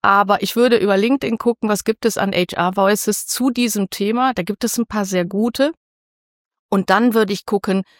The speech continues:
ähm, da gibt's meistens dann auch Empfehlungen, ähm, wie kann man sich da weiter bilden oder was kann man, äh, ähm, für sich selber tun.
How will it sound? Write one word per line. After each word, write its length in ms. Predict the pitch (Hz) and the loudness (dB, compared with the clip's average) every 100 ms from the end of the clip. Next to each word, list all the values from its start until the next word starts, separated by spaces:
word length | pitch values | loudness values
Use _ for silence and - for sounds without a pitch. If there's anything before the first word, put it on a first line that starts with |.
| _ _ | _ _
ähm, 280 | - 190 185 | 0 2 2
da 120 | 180 185 | 0 0
gibt's 260 | 208 - | 0 -2
meistens 460 | 196 196 190 185 - | -4 -2 -2 -4 -4
dann 160 | 185 190 | -4 -4
auch 120 | 170 | -4
Empfehlungen, 680 | 175 - 190 196 180 180 180 _ _ _ | -6 -4 -2 0 -2 -2 -4 _ _ _
ähm, 340 | 185 185 - 143 | -4 -2 -2 -4
wie 200 | - 196 | -6 -6
kann 160 | - 190 | -2 -2
man 120 | 180 | -2
sich 200 | - - | -4 -4
da 160 | 180 165 | -2 -2
weiter 420 | 160 165 175 160 - _ _ _ _ - | -2 -2 -2 -4 -8 _ _ _ _ 0
bilden 500 | 196 208 196 202 196 | 4 4 2 -2 -2
oder 460 | - 175 180 170 170 | -2 -2 0 -2 -2
was 240 | 165 - | -6 -6
kann 160 | 170 165 | -6 -6
man, 320 | 160 156 156 - | -4 -4 -8 -10
äh, 260 | 170 165 160 | -8 -8 -8
ähm, 260 | - 165 151 | -8 -10 -4
für 140 | 190 | -2
sich 240 | 170 208 - | 0 0 0
selber 340 | 170 165 147 | -2 -2 -4
tun. 320 | - - - | -6 -10 -10